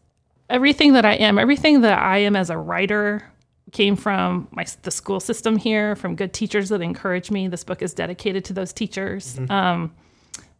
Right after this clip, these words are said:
Speaker 1: my experiences on the daily, friends that I've made in this town,
Speaker 2: Yeah.
Speaker 1: family members that have encouraged me are in this town. So it's everything. It's home.
Speaker 2: That's the perfect answer. Two last things. One,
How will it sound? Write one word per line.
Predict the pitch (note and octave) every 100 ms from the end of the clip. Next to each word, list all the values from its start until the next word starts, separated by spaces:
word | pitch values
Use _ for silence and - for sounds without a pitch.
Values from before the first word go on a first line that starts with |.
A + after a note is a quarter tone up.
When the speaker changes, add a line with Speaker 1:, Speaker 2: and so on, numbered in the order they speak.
| _ _ _
Speaker 1:
my | - G3 F#3+
experiences | F#3+ - - A3 A#3+ B3 G#3
on | G3
the | F3
daily, | F3+ F#3 F#3+ F#3 F3+
friends | - - G3+ A3
that | G#3+
I've | G#3 G3+
made | G3+ G3
in | F#3+
this | F3+
town, | - F#3+ F3+ F3+ F3+
Speaker 2:
Yeah. |
Speaker 1:
family | D#3+ G3 G3
members | G3+ F#3+ F3+ F3+ F3+
that | - F#3+ -
have | - F3
encouraged | F3+ F#3+ F3
me | G3 F#3 F#3 -
are | F3
in | G3+ G3+
this | G3+
town. | - F3+ F3+ F#3
So | - F3+
it's | A3+ A#3
everything. | D4+ E4+ - G3 F#3
It's | -
home. | A3 A3+ - _ _ _
Speaker 2:
That's | G2+ -
the | _
perfect | - A2 A2+ G#2
answer. | G2 - F2+ - _ _ _ _ _ _ _ _ _ -
Two | D3+
last | D3 B2+ -
things. | G#2+ G2 - A#2 -
One, | B2+ D3+ F3+